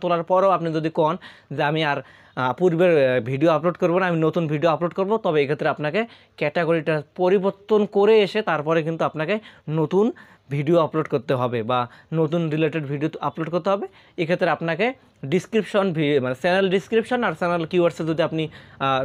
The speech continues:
নতুন ক্যাটাগরিটা দিয়ে দেন বা রিলেটেড কিছু বুঝিয়ে দেন, কোনো সমস্যা নাই। আপনি এখন এটা আমি, আমি বললাম, আমি আপনাকে এটাই বোঝানোর চেষ্টা করলাম যে আপনি চাইলে ক্যাটাগরি পরিবর্তন করতে পারেন, আপনার মনিটাইজেশনের কোনো, কোনো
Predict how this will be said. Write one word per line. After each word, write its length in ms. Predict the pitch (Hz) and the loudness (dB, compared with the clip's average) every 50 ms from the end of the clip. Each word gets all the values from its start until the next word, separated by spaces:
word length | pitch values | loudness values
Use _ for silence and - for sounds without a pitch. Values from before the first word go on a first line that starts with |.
| 147 170 | 2 2
নতুন 200 | 175 - 190 185 175 165 - - 123 | 2 2 2 0 0 -2 -4 -4 -4
ক্যাটাগরিটা 460 | - 156 156 170 160 165 160 143 160 151 139 | -2 0 0 2 2 2 2 2 0 0 2
দিয়ে 140 | 160 180 180 160 | 4 4 4 4
দেন 140 | 170 160 180 214 214 - - - - - - | 4 2 0 -2 -6 -10 -18 -20 -18 -8 -4
বা 60 | 156 156 151 156 | -2 0 2 2
রিলেটেড 300 | 180 180 180 170 180 165 - | 2 2 2 2 0 -2 -4
কিছু 140 | 175 135 - 156 143 | -4 -4 -4 -2 -2
বুঝিয়ে 220 | 160 170 156 175 160 | 0 2 2 2 2
দেন, 80 | 190 202 | 2 0
কোনো 200 | 190 - 165 160 - - | 0 -2 -4 -4 -4 -4
সমস্যা 300 | 151 147 135 - - 151 143 | -4 -4 -4 -4 -4 -4 -4
নাই। 80 | 120 104 - - - - - - - - - 127 | -4 -6 -8 -14 -20 -20 -20 -20 -10 -4 -4 -4
আপনি 280 | 139 - - 196 196 208 233 294 - - - - _ _ _ _ - - 147 | -2 -2 -2 0 2 2 2 0 -2 -8 -20 -20 _ _ _ _ -4 -4 -4
এখন 200 | - - 214 214 214 196 170 - - - - - - 254 | -2 0 0 0 0 -2 -4 -8 -12 -16 -20 -16 -14 -12
এটা 140 | 165 - 196 - - | -6 -2 0 0 2
আমি, 120 | - 151 147 | 2 0 0
আমি 80 | 170 185 | -2 -2
বললাম, 160 | 208 214 226 - 180 | -2 -4 -2 -2 0
আমি 100 | 185 214 233 | 2 2 2
আপনাকে 220 | 233 233 233 214 233 196 | 0 0 0 2 2 2
এটাই 160 | 190 220 220 208 180 | 4 4 2 4 4
বোঝানোর 340 | 190 175 180 190 190 196 - - | 2 2 2 2 2 0 -2 -2
চেষ্টা 200 | 202 175 - 196 180 165 | -4 -4 -4 -2 0 2
করলাম 220 | 180 180 185 180 175 165 | 2 2 2 2 2 2
যে 80 | 170 180 175 | 4 4 4
আপনি 380 | 165 143 131 131 - - 196 208 202 - - | 4 2 0 0 -2 -2 -2 -2 -2 0 0
চাইলে 320 | 165 151 139 139 147 170 214 247 240 - - - - - | 0 0 0 2 2 2 0 0 -2 -8 -18 -20 -8 -4
ক্যাটাগরি 400 | - 165 - 175 165 151 170 165 160 170 | -4 -2 0 0 0 2 0 0 0 2
পরিবর্তন 380 | 170 165 180 180 180 - 196 185 175 | 2 2 2 2 0 0 -2 -2 -4
করতে 160 | 180 175 202 185 | -4 -2 -2 0
পারেন, 280 | 196 214 233 240 233 233 - - | 0 0 0 0 -2 -4 -6 -6
আপনার 200 | 262 - 160 151 147 147 | -4 -4 -4 -2 -2 -2
মনিটাইজেশনের 600 | 156 165 175 170 185 170 175 160 - 185 190 190 185 - - | 0 0 0 0 0 0 -2 -2 -2 -2 -2 -2 -2 -2 0
কোনো, 180 | 180 190 202 214 202 - | 0 2 2 0 0 0
কোনো 160 | 196 196 190 | -2 -2 -2